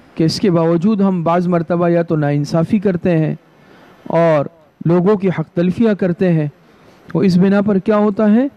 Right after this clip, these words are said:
कि हम जालिम शुमार हो जाते हैं। याद रखें, सिर्फ इबादत निजात के लिए काफ़ी नहीं है कि मैं जो है पंज वक्ता नमाजी हूँ, मैं नवाफिल और तहज्जुद का पाबंद हूँ, तस्बीह हर वक्त मेरे हाथ में है और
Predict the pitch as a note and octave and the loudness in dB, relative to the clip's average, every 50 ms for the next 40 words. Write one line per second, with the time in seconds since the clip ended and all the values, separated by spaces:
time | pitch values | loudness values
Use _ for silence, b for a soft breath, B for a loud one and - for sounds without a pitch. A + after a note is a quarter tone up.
0 | _ _ b b b b b b b b b - - E3+ D#3+ F#3 G#3 G3+ D#3 C3+ | _ _ b b b b b b b b b -6 -2 0 2 2 2 0 0 0
1 | D#3+ D#3+ F3 G#3 A3+ G3+ - - F#3 E3+ D#3 D3+ D3 C#3 C3 B2+ B2 A#2+ A#2 - | 0 2 2 2 0 0 0 0 0 0 0 0 0 -2 -2 -2 -2 -4 -4 -6
2 | - G#2 G2 F2+ - - - _ B B B B B B B B B B B B | -6 -8 -8 -8 -12 -16 -20 _ B B B B B B B B B B B B
3 | _ - C3+ C#3 C#3+ D3+ D3 C#3+ C#3+ D3 - A#3+ A#3+ - - A#3 G#3+ F#3+ - - | _ -4 -2 0 0 0 0 -2 -2 -2 -2 -2 -2 -2 0 0 0 -2 -2 -2
4 | - D3 D3 D3 D3 D3 D3 F#3+ A3 B3 - A#3 G3 E3+ F#3 G3+ G#3+ G3+ - - | -2 0 0 0 0 0 0 0 0 0 0 0 0 0 2 0 0 -2 -4 -4
5 | A3 G#3+ G#3 G3+ E3+ - D#3+ D#3 - G3+ G3+ B3 D4+ D#4+ D4+ A#3 D#3 - - _ | -2 0 -2 -2 0 0 -2 0 0 0 -2 0 -2 -2 -4 -4 -6 -8 -10 _
6 | _ _ B B B B B B B B B B B B - - F#3 E3+ F3 G3 | _ _ B B B B B B B B B B B B -4 -2 0 2 2 2
7 | G3 F#3 F#3+ F#3+ F#3 F3 - - F#3+ F3+ E3 F3+ F3+ - - G3 F3+ F3 E3 D#3+ | 2 2 2 0 0 -2 -2 -2 0 0 2 0 0 0 -2 -2 0 0 0 0
8 | D#3+ D#3+ D#3+ D#3 F3+ E3+ D#3 E3+ F#3 - - _ _ _ _ B B B B B | 0 0 0 0 -2 -2 -2 -4 -6 -10 -14 _ _ _ _ B B B B B
9 | B B B B B B B - - E3 F3 E3+ E3+ D#3+ D#3+ E3+ F3+ - - G#3+ | B B B B B B B -4 -2 0 0 2 2 2 2 0 0 0 0 0
10 | G3 F3 D#3+ - - D#3 E3 E3 D3 F3+ F#3+ F3+ - G3+ F3+ - F3+ E3+ E3+ E3 | 2 0 0 0 -2 0 0 0 0 -2 -2 -2 -2 -4 -4 -2 -2 -2 0 0
11 | F#3+ G3 F3+ E3+ F#3 G#3+ A3 - _ b b b b b b b b - - F#3 | 0 0 0 0 -2 -2 -4 -8 _ b b b b b b b b -4 -2 -2
12 | F3 D#3+ F#3 G#3 A3+ G#3 G#3 G3 G3 G3 F#3 G3 F#3 F#3 F#3 F3 D#3 D#3+ E3 F#3 | 0 2 2 2 2 2 2 2 0 0 -2 -2 -2 -2 0 0 0 0 0 -2
13 | - G3 F#3 F3+ E3+ F3 F#3+ A3+ - _ _ _ b b b b b b b b | -2 -2 -2 0 0 0 -2 -4 -8 _ _ _ b b b b b b b b
14 | b b b b b - - D#3+ D#3 D3+ D3 C#3+ C3+ C3 - | b b b b b -6 -2 0 0 0 0 0 -2 -4 -6